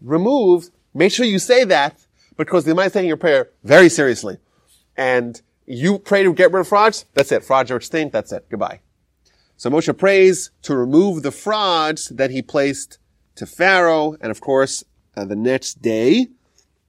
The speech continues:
they're all gone. But not only that, and they're not gone quite, they just died. So look at verse nine. And Mo-, and the Almighty did like, uh, Moshe had asked,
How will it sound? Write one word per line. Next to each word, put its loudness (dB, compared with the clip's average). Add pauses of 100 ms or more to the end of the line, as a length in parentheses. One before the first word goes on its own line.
(420)
they're -2
all -2
gone. -2
But 0 (260)
not 0
only -2
that, -2
and -6
they're -2
not 0
gone 0
quite, -4 (220)
they 0
just -6
died. -4 (100)
So -18
look -8
at -10
verse -6
nine. -4 (520)
And -8
Mo-, 2
and -4
the -2
Almighty 0
did -2
like, -8 (520)
uh, -10
Moshe -2
had -10
asked, -10